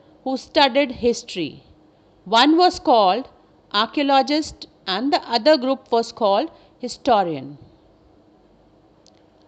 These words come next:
Archaeologist. Archaeologists are the people who study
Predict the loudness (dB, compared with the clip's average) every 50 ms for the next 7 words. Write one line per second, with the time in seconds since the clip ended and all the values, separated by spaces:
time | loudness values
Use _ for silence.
0 | _ 0 2 2 2 2 0 2 2 0 0 -4 -10 -14 -16 -16 -18 -18 -20 -20
1 | _ -20 -20 _ _ _ _ _ _ _ _ 0 2 2 2 2 2 4 6 6
2 | 6 6 4 4 2 0 0 -2 -6 -12 -18 -20 -20 _ -6 -4 -2 0 0 0
3 | 0 2 2 2 2 2 -2 -4 -4 -2 -4 -4 -8 -12 -20 _ _ _ _ -4
4 | -4 -4 -6 -10 -6 0 2 2 2 2 2 2 2 0 -2 -4